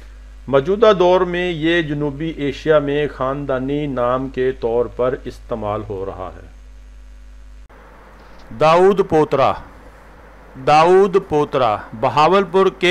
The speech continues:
हुक्मरान ख़ानदान का ताल्लुक़ इसी शाख से है। ये बासी होने के दावेदार और बहावलपुर और मुल्तान के पड़ोसी इलाकों में ही मिलते हैं।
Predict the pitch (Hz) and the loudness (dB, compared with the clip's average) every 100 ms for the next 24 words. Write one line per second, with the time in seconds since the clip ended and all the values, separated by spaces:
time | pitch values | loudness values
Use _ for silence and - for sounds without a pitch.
0 | 185 160 151 156 151 160 180 160 151 156 | 4 2 -2 0 2 4 2 2 4 4
1 | 165 156 147 156 156 160 151 143 147 160 | 4 2 4 4 2 0 2 0 2 0
2 | 156 165 - 190 - 127 110 120 107 98 | -2 -6 -4 -2 2 0 0 -4 -6 -6
3 | 95 - - - - - - - - - | -10 -20 -20 -20 -20 -20 -20 -20 -20 -20
4 | - - 151 196 185 180 - 202 170 175 | -20 -8 0 2 4 2 2 -2 0 -2
5 | 175 185 165 165 170 147 151 165 - 165 | -2 0 2 2 2 2 4 4 2 0
6 | 165 147 135 143 160 156 170 160 151 151 | 0 0 2 2 0 0 0 0 0 -2
7 | 139 147 151 165 143 156 151 156 147 139 | 0 2 2 0 -2 -2 -2 0 0 0
8 | 170 139 135 127 143 143 139 156 131 117 | -2 0 -2 0 -2 0 0 -2 -2 -6
9 | 113 107 104 | -6 -8 -8